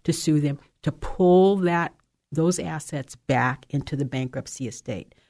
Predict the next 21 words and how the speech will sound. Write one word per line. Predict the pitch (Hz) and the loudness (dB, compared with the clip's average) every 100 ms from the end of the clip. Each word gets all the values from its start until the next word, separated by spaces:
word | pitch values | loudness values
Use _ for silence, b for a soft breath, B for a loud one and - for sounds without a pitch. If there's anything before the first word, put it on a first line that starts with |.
| _ _ | _ _
That's | 190 269 | 2 4
why | 330 | 4
the | 254 | 6
bankruptcy | 302 320 - 240 | 4 4 0 -2
code | 214 180 | 0 0
is | 156 156 | 0 0
a | 156 | 0
very, | 143 139 180 202 226 247 | 0 2 2 4 2 4
very | 226 156 175 208 196 | 4 2 0 0 0
important | 156 - - 220 185 190 190 | -4 -8 0 0 2 0 0
tool | - 208 151 156 B B B B - | 0 2 2 0 B B B B 4
in | 170 - | 4 4
our | 151 147 151 151 _ _ _ _ _ _ | 2 0 0 -4 _ _ _ _ _ _
economy, | 160 160 220 247 247 | -2 0 2 4 6
and | 262 | 4
it | 254 | 2
plays | - - 269 277 | -4 0 2 4
a | 240 | 2
certain | - - 302 254 185 | 0 0 0 4 4
role | 202 240 233 190 - | 4 4 4 2 4
in, | 180 180 | 6 6